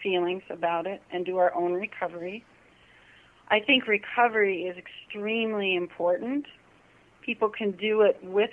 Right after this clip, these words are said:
the book because the third part has a lot of journaling and a lot of exercises to do on your own.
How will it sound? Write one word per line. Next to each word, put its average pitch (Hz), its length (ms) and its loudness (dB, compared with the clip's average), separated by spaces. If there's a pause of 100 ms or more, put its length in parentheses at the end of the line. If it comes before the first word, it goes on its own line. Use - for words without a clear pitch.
(140)
the 214 120 0
book 208 340 2 (320)
because 196 340 -6
the 190 180 -6
third 202 220 0
part 190 220 0
has 185 240 2
a 180 60 -2
lot 185 360 2
of 185 100 -2
journaling 185 760 0
and 156 140 -4
a 160 40 -10
lot 175 240 2
of 175 80 -4
exercises 170 760 -2 (140)
to 190 80 -8
do 175 220 -2
on 170 140 0
your 170 180 -2
own. 226 300 0